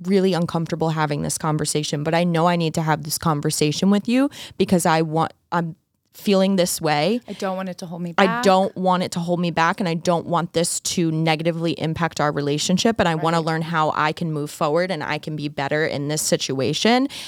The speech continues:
Speaker 1: and how we can be better next time."
Speaker 2: Right.
Speaker 1: You know, and this is how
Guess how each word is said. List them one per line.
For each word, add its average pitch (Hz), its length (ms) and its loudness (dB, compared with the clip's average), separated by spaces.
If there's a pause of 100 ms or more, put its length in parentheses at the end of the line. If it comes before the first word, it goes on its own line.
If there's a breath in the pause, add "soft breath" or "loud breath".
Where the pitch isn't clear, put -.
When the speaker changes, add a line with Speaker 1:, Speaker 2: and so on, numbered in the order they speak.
Speaker 1:
and 180 180 4
how 156 440 2 (600 soft breath)
we 151 200 -6
can 156 240 0
be 147 140 0
better 131 380 -2
next - 260 -6
time." - 360 -4
Speaker 2:
Right. 247 280 -4
Speaker 1:
You 185 80 2
know, 160 260 4
and 170 300 0 (320 loud breath)
this 165 340 -2
is 185 300 0
how 156 640 0